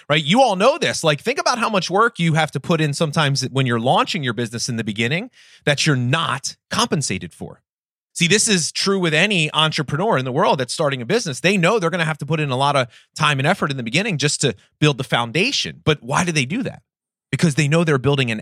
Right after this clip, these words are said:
asset for themselves and their family. That at some point, now here's the key thing, and this is what a lot of new people don't really see or understand,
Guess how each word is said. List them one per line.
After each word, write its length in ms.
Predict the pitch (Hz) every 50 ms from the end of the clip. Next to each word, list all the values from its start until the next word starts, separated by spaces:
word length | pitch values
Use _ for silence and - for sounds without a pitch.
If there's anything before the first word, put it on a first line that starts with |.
| - _
asset 800 | - 175 190 214 214 - - - 120 95 90 - _ - - - _ _
for 500 | - - - 139 120 110 104 104 101 -
themselves 520 | 98 110 110 101 - - 120 107 104 98 -
and 100 | 98 98
their 120 | 95 92
family. 460 | - - 165 208 196 135 101 85 - - - - - -
That 160 | - 147 151 -
at 200 | 139 143 139 -
some 500 | - - - - 214 233 220 196 165 151
point, 540 | - - - 226 247 214 135 107 117 135 127
now 100 | 127 127
here's 280 | 131 135 151 165 170 -
the 80 | 190 -
key 200 | - - 226 202
thing, 300 | - - 277 196 127 107
and 100 | 113 139
this 120 | - -
is 100 | 190 156
what 120 | 156 170
a 40 | 143
lot 260 | 131 131 151 160 196
of 80 | 226 220
new 120 | 214 214
people 280 | 196 - 208 202 180 156
don't 240 | 135 160 165 156 127
really 220 | 156 156 147 143
see 380 | - - - - - 190 175 147
or 80 | 139
understand, 580 | 139 139 131 117 - - 214 240 190 95 -